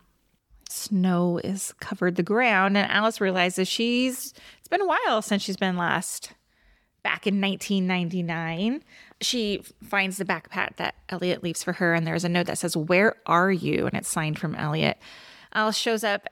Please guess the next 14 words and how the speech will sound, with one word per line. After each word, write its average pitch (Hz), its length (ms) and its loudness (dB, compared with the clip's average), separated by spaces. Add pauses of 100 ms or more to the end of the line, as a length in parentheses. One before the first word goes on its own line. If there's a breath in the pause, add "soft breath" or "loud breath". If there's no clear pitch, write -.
at 190 220 -2 (220)
Kat's - 260 -4
house, 220 460 -2
and 196 440 2 (400)
Dylan 180 300 4
Colton 226 540 0 (280)
are 202 180 0
arguing. 160 680 0 (840 soft breath)
It's - 540 2 (180)
New 185 120 4
Year's 185 360 4
Eve, 175 300 2
and, 180 240 4
and 190 340 2